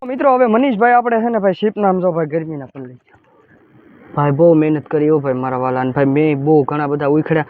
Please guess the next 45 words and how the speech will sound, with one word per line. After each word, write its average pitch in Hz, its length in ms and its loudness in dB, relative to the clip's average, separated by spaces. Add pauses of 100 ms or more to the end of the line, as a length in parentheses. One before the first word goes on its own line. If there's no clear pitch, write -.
(300)
અને 143 80 -6
જો 147 160 -2
આ 143 100 2
ઉખડીને 185 420 -2
મેં 170 180 0
કમંડળ 175 320 0
તૈયાર 160 280 0
કરી 190 200 -2
નાખ્યું 185 300 -4
છે. 190 160 -2 (360)
અને 151 140 2
આ 147 140 4
મનીષભાઈ 156 440 2
ઉખડી 143 360 -2
રહ્યા 127 160 -6
છે 147 180 -10
ભાઈ. 147 220 -6 (480)
અને 143 160 0
ભાઈ, 139 180 0
આ 135 160 0
જુઓ, 143 240 2
શીપના 139 420 -4
એટલા 139 240 0
ઉખડ્યા 160 380 0
છે. 143 140 -8
અને 135 100 -6
હજી 165 160 0
થોડા 190 260 0
ઘણા 170 160 -2
ઉખડવા 170 400 0
જવા 175 180 0
પડશે. 151 280 -6
કાંઈ 143 140 0
હાથ 175 200 2
કમંડળમાં 185 500 -4
તો 156 120 -2
થાય 180 260 0
નહીં 185 200 -6 (380)
એટલા, 165 280 -2
કારણ 185 260 2
કે 180 120 -2
છે 196 120 -6
ને, 180 180 -2
પેલા 170 240 2
મિત્રો, 170 400 0